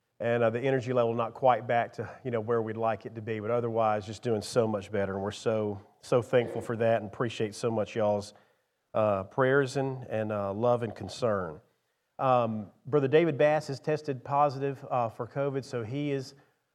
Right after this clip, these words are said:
uh, homesick. So we'll be praying for him and, uh, that it doesn't make its run through the entire family. Hope, I hope it won't. Um, and then Sister Vonnie, um, she, there's been a, a couple more things detected,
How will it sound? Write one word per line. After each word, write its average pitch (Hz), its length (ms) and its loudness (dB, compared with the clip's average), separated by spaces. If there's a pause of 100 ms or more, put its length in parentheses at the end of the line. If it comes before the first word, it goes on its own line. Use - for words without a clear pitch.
(140)
uh, 117 200 0
homesick. 131 640 -2
So 131 120 -8
we'll 135 140 2
be 123 100 -4
praying 131 360 0
for 110 140 -12
him 123 420 -4
and, 104 320 -8
uh, 101 340 -6
that 110 300 -6
it 110 120 -12
doesn't 110 420 -6
make 123 200 -6
its - 260 -16 (500)
run 131 280 2
through 127 160 -6
the 120 80 -4
entire 123 440 -2
family. 120 480 -2
Hope, 120 220 -2
I 113 100 0
hope 113 220 -4
it 98 100 -8
won't. 107 400 -4 (760)
Um, 104 600 -2 (1400)
and 131 220 4
then 135 440 2
Sister 151 340 -8
Vonnie, 123 520 2 (840)
um, 123 360 4 (180)
she, 151 480 -4
there's 131 240 -2
been 139 320 2
a, 120 260 0
a 120 60 -4
couple 151 280 -2
more 147 200 0
things 135 360 -2
detected, 123 720 -4